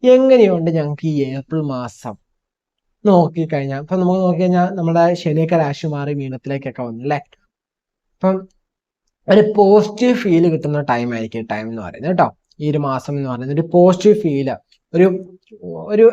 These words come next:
എനർജി, ഒരു പോസിറ്റീവ് ആയിട്ടുള്ള എനർജി ഒക്കെ കിട്ടുന്ന സമയമാണ്. ഇവിടെ നോക്കിക്കഴിഞ്ഞാൽ നമ്മുടെ കർക്കിടക രാശിക്ക് ഒമ്പതാം രാശി മീനത്തില് എന്താണ് അഞ്ച് ഗ്രഹങ്ങളും സ്ഥിതി ചെയ്യാന്ന് പറയുന്നത്. ശുക്രൻ അതെ,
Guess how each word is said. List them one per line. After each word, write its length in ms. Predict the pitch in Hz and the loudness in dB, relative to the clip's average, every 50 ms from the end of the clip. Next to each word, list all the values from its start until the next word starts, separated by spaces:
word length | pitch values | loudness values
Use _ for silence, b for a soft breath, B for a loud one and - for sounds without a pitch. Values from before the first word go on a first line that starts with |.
| 233 | 4
എനർജി, 460 | 233 220 220 220 214 202 156 165 165 185 190 | 2 4 4 4 4 2 0 -2 -6 -6 -6
ഒരു 80 | 180 | -6
പോസിറ്റീവ് 380 | 180 190 190 185 180 - 185 185 | -4 -2 -2 -2 -2 0 2 2
ആയിട്ടുള്ള 260 | 175 165 175 170 175 | 2 2 2 0 -2
എനർജി 380 | 165 160 160 165 165 160 165 170 | 0 0 0 0 0 0 0 0
ഒക്കെ 100 | 160 143 | -2 -2
കിട്ടുന്ന 280 | - _ 147 147 151 | -6 _ -8 -6 -4
സമയമാണ്. 280 | 147 143 135 131 131 135 | -4 -4 -4 -4 -6 -8
ഇവിടെ 380 | - _ _ _ _ - 220 | -10 _ _ _ _ 2 4
നോക്കിക്കഴിഞ്ഞാൽ 540 | 240 254 247 240 262 262 240 226 214 214 214 | 6 6 6 6 6 6 6 6 6 6 6
നമ്മുടെ 520 | 214 208 202 208 208 208 214 214 208 208 - - - | 4 4 4 4 4 6 6 4 4 0 -6 -4 0
കർക്കിടക 420 | 196 185 180 - - 214 214 220 214 | 0 0 0 0 0 2 4 4 6
രാശിക്ക് 420 | 202 190 185 185 - 190 180 190 202 | 6 6 4 2 0 -4 -4 0 2
ഒമ്പതാം 480 | 190 185 185 185 202 208 208 214 208 | 2 2 2 4 4 6 6 6 4
രാശി 360 | 190 156 147 - 139 139 - - | 4 2 2 0 -4 -8 -8 -2
മീനത്തില് 480 | 185 180 185 185 190 180 - 165 160 190 247 - _ _ _ _ _ _ _ _ _ | 0 2 4 4 4 2 2 0 -2 -2 -4 -8 _ _ _ _ _ _ _ _ _
എന്താണ് 380 | 170 175 175 170 165 156 147 - 151 | 0 2 2 4 2 2 -2 -4 -4
അഞ്ച് 260 | 156 165 170 170 185 | 0 2 2 2 2
ഗ്രഹങ്ങളും 500 | 170 170 156 143 139 135 151 151 151 151 | 2 2 2 2 0 0 -2 -2 -2 -2
സ്ഥിതി 220 | 147 - 139 127 | -2 -4 -4 -4
ചെയ്യാന്ന് 400 | 127 - - 120 117 117 120 123 | -6 -6 -6 -4 -4 -4 -4 -6
പറയുന്നത്. 280 | 120 113 117 117 120 127 | -6 -6 -4 -6 -6 -6
ശുക്രൻ 480 | - - 135 127 - - 147 139 143 127 | -6 -6 -8 -6 -4 -2 -2 -2 -2 -2
അതെ, 260 | 117 110 110 98 | -4 -4 -6 -8